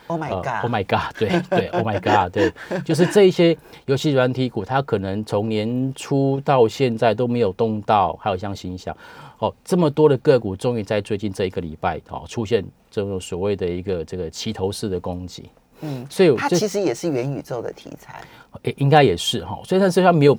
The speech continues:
Speaker 2: 主要是它没有涨，没有涨到，然后股本又小。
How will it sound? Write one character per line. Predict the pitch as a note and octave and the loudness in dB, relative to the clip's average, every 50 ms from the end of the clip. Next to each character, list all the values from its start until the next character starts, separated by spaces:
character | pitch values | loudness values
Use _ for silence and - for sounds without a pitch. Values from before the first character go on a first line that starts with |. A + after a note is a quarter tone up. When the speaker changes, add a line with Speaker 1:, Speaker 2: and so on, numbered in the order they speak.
| - | 2
Speaker 2:
主 | - - G#2 B2+ | -8 -4 0 0
要 | C3+ | 0
是 | C#3 | 2
它 | D#3+ D3+ | 2 2
没 | C3+ B2 | 2 2
有 | G#2 F2 | 0 -2
涨， | - - - C#2+ | -4 -6 -8 -8
没 | E2 G#2+ | -4 -2
有 | A#2+ A#2 | -2 -2
涨 | G#2 F#2+ D2 D#2 | -2 -4 -8 -4
到， | E2+ - - G#2 - _ _ _ _ - _ - | -2 -2 -2 -2 -6 _ _ _ _ -20 _ -6
然 | - B2 | -2 0
后 | D3 D#3 | 0 0
股 | C#3+ - B2 | 0 -2 0
本 | A2 A#2 F#2 F2+ | 2 2 2 2
又 | G2+ A2 G2+ F2+ F2 | 0 0 0 0 -2
小。 | - - - - - - | -6 -8 -10 -10 -10 -10